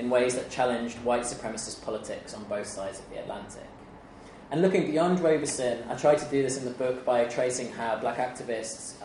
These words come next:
operating across the political spectrum, so looking at African American liberals and moderates as well as radical figures such as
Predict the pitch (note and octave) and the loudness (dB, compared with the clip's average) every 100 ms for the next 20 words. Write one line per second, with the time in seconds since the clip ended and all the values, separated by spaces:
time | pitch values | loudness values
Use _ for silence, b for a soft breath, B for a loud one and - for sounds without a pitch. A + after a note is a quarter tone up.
0 | - C3+ C#3 C#3 A#2+ - D#3+ D#3+ C#3 C#3 | -4 2 4 4 2 0 0 0 -4 -2
1 | B2 - A#2+ - A#2+ A#2 A#2 G#2+ A2 B2 | -2 -4 -6 -4 -6 -6 -10 -8 -6 -4
2 | B2 A#2 G#2+ - B B A#2+ A#2 C3 A#2 | -4 -4 -6 -8 B B -6 -4 -4 -2
3 | A2+ A2+ G#2+ B2 B2 A#2 A2+ G#2+ A2+ A#2 | -2 -2 -2 -2 0 0 0 -4 -4 -2
4 | G#2+ G#2+ G#2+ - A2+ A#2 A2+ G#2+ G#2+ G#2+ | -2 -4 -10 -4 -2 0 -2 -6 -6 -10
5 | G2 A2 G#2+ G2+ - A2 - G2+ - | -8 -8 -8 -8 -8 -10 -8 -10 -10